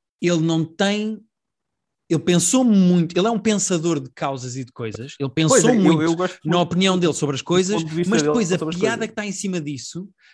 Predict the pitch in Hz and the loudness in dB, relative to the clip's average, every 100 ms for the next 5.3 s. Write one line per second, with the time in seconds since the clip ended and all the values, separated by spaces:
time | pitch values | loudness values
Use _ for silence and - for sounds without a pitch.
0 | _ 165 196 214 208 220 185 214 220 214 | _ 0 2 0 0 2 4 4 2 0
1 | 208 208 208 196 202 196 165 147 - _ | -4 -6 -6 -6 -4 -2 -4 -4 -12 _
2 | _ _ _ _ _ _ _ _ _ 110 | _ _ _ _ _ _ _ _ _ -10
3 | 107 123 196 208 208 196 202 185 185 185 | -10 -4 -4 -2 0 0 0 0 0 0
4 | 160 165 156 123 120 - 180 170 - 90 | 0 0 -4 -8 -12 -8 -6 -6 -8 -12
5 | - 185 | -6 -6